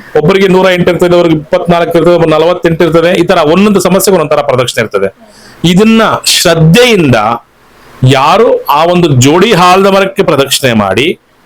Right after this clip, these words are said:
ಆ ಒಂದು ಆರ್ಕೆ ಕಾಯಿನ ಆ ಒಂದು ಹಲಪ ಆಲದ ಮರಕ್ಕೆ ಅರ್ಪಿಸ್ತಾರೋ ಅವರ ಇಷ್ಟಾರ್ಥಗಳು ನೆರವೇರುತ್ತೆ.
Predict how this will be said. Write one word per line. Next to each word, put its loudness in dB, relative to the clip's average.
ಆ 0
ಒಂದು 2
ಆರ್ಕೆ 0
ಕಾಯಿನ 0
ಆ 0
ಒಂದು 0
ಹಲಪ 0
ಆಲದ 2
ಮರಕ್ಕೆ 0
ಅರ್ಪಿಸ್ತಾರೋ -2
ಅವರ 0
ಇಷ್ಟಾರ್ಥಗಳು 0
ನೆರವೇರುತ್ತೆ. 0